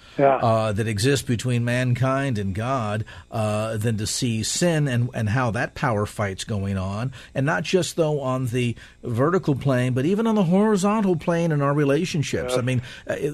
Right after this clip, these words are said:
Speaker 2: think of the young teenager who's rebelling against his parents, and all of a sudden there's this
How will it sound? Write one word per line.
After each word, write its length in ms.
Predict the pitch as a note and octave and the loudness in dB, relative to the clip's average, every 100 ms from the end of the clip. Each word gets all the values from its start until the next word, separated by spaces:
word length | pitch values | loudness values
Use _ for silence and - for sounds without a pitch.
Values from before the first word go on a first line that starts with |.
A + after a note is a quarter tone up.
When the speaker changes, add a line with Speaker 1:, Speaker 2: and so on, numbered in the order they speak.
| C#3 | -4
Speaker 2:
think 320 | - F#3+ F#3 | 0 2 4
of 160 | D#3 | 4
the 80 | C3 | 4
young 360 | C3+ D3+ D#3+ D3 | 4 4 4 2
teenager 640 | - F3 C3+ G2+ E2+ D#2 | 4 4 4 2 -2 0
who's 260 | E2 C#3+ A2 | 4 4 4
rebelling 380 | A#2+ B2+ E3 F3 | 0 0 0 0
against 400 | D3 C#3 C3+ - | 2 0 0 -2
his 120 | B2 | -4
parents, 460 | - F#3 F3 G#2+ - | 0 0 0 -2 0
and 100 | B2 | 0
all 100 | D3 | 2
of 80 | |
a 60 | D#3 | 0
sudden 260 | - D#3+ D3+ | 2 2 2
there's 180 | D3 | 2
this 160 | D3+ C3+ | 2 0